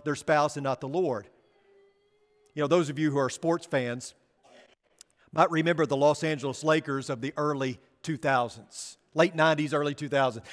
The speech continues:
They had two of the best players to ever play the game, Kobe and Shaq, Shaquille O'Neal and Kobe Bryant. And they were highly successful.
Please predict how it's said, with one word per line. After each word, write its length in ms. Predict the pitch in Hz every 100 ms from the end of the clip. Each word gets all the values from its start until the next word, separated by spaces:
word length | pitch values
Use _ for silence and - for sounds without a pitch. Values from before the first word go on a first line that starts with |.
| -
They 80 | 214
had 100 | 214
two 140 | 240
of 60 | 208
the 60 | 151
best 360 | 143 190 -
players 440 | - 180 156 151 -
to 140 | 180
ever 240 | 175 156 156
play 280 | - 160
the 100 | 147
game, 460 | 143 143 135 117 107 _ _ _
Kobe 340 | 190 220 208 208
and 100 | 180
Shaq, 440 | - 151 117 - - _ -
Shaquille 320 | 147 208 233
O'Neal 300 | 208 196 208
and 100 | 170
Kobe 220 | 180 170
Bryant. 340 | 151 147 120 - _ _ _
And 100 | 196
they 80 | 220
were 120 | 220
highly 340 | - 226 240 226
successful. 720 | - 196 - 208 - - 123